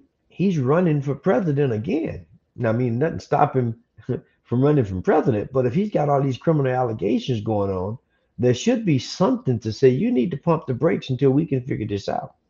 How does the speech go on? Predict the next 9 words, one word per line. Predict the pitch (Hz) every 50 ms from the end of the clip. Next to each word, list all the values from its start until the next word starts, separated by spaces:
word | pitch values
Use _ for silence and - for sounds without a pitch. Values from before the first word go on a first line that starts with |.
| _ _ _ _ _ _ _ _ _ _ _ _ _ _ _ _ _ _ _ _ _ _ _ - _ _ _ _ _ _ _ _ _ _ _ _
You | - 135
need | 160 180 170
to | 135
pump | - 160 165 156 -
the | - -
brakes. | 160 185 190 170 120 - - -
And, | - - 123 123 120 120 110 - -
and | 120 117 117 113 113
so, | - - - - 143 131 131 127 127 -